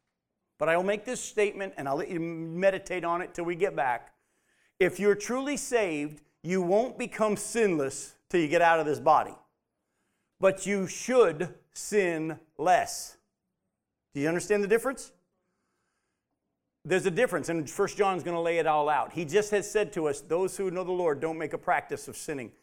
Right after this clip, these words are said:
But at the same time, it doesn't mean you don't sin. And we're gonna learn a little bit more of how to have victory, and especially how to deal with forgiveness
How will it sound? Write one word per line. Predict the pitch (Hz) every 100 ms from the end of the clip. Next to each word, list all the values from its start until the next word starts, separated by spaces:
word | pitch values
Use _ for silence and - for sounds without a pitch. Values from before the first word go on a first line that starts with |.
| _ _ -
But | 160
at | 160
the | -
same | - 165
time, | 156 180 160 135
it | 131 135
doesn't | 156 170 170
mean | 160 151
you | 135 139
don't | 147 139 131
sin. | - - 147 90 _ _ _ _ _ _ _ _ _ _ _ -
And | 120
we're | 139
gonna | 180 208
learn | 214 214
a | 185
little | 175 190
bit | 180 175
more | 170 165 143
of | -
how | 165 160 180
to |
have | 160 175 180
victory, | 135 170 - 127 127 135
and | 139
especially | - 202 208 180
how | 160 170
to | 151
deal | 147 165
with | 143
forgiveness | - 127 165 170 127 120 -